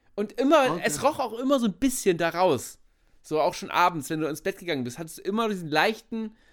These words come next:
Speaker 1: Geruch von diesen Geruchs-, Geruchsweckern drin. Was echt einfach nicht geil ist, leider.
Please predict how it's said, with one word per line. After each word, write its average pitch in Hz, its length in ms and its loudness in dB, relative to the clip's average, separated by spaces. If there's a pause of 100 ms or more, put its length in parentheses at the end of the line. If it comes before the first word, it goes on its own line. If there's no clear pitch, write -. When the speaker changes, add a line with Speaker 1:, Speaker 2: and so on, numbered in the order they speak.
(340)
Speaker 1:
Geruch 214 380 2
von - 200 2
diesen 170 300 -4
Geruchs-, 220 460 -4
Geruchsweckern 208 600 -4
drin. 131 240 -8 (400)
Was 143 160 -4
echt - 240 -8
einfach 185 320 -6
nicht 196 300 -8
geil 175 320 -4
ist, - 260 -10 (320)
leider. 123 420 -2